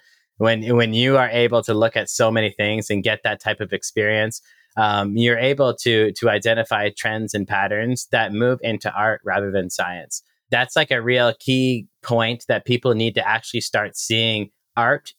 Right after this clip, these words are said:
in objectivity. So, like, a beautiful part about labs is that they don't give a shit how you feel about them.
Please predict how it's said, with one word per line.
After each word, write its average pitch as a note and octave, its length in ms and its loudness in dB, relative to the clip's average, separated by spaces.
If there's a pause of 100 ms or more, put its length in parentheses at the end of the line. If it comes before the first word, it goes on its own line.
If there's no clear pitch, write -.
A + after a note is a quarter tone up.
in B2 340 2
objectivity. G2 880 -4 (380)
So, A2+ 300 2
like, A2+ 180 0
a A#2 60 0
beautiful D3 500 2
part B2+ 440 0
about A2 380 0
labs A2+ 540 0 (400)
is A#2+ 140 0
that B2 200 0
they C3 180 2
don't C3 360 -2
give B2 180 2
a A#2+ 100 2
shit A#2+ 400 0 (340)
how B2 240 0
you A2+ 180 0
feel A#2 300 0
about G2+ 320 -2
them. D#2+ 320 -6